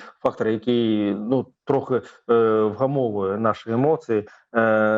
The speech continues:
наші переживання, але з іншого боку, ми абсолютно чітко маємо розуміти, ворог має за мету досить амбітні плани. Що не менше в рамках,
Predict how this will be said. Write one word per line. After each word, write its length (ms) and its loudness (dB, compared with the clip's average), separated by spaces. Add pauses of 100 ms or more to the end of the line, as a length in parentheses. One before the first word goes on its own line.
(180)
наші 320 0
переживання, 680 0
але 260 0
з 120 0
іншого 300 -2
боку, 180 -2
ми 120 -2
абсолютно 380 -2
чітко 320 -4 (300)
маємо 240 0
розуміти, 400 -6 (300)
ворог 420 2
має 340 0
за 140 -4
мету 380 -2
досить 380 -4
амбітні 380 -2
плани. 280 -4 (500)
Що 80 -2
не 60 -2
менше 280 -4
в 140 0
рамках, 360 -2